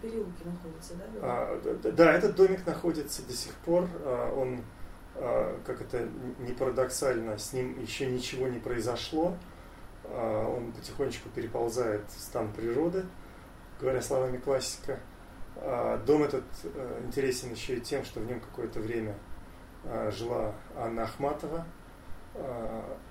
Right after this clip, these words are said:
Speaker 2: и именно, э, к этому периоду относят ее стихотворение «Третий Зачатевский», «Переулочек, переул», «Горло петелькой затянул».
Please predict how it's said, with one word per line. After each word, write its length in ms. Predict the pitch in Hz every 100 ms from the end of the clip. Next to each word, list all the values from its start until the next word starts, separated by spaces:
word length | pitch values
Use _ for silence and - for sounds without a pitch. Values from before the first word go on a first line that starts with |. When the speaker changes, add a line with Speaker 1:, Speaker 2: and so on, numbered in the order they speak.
| 123
Speaker 2:
и 420 | 113 110 110 104 - 127 - 127
именно, 520 | 120 113 113 113 110 - - - - - -
э, 500 | - - 113 110 107
к 40 | -
этому 260 | 120 120
периоду 540 | 107 127 139 139 131 123 - - - - -
относят 420 | - 131 117 - -
ее 100 | 113
стихотворение 720 | - - - 113 120 113 104 104 - - - - -
«Третий 300 | - 110 107
Зачатевский», 840 | 104 104 - 143 139 - - - 123 -
«Переулочек, 500 | 123 127 120 117 - -
переул», 360 | 110 123 147 143 - - - - - - - - -
«Горло 320 | 120 110 117
петелькой 560 | 113 123 110 107 - 104
затянул». 560 | 110 - 110 110 107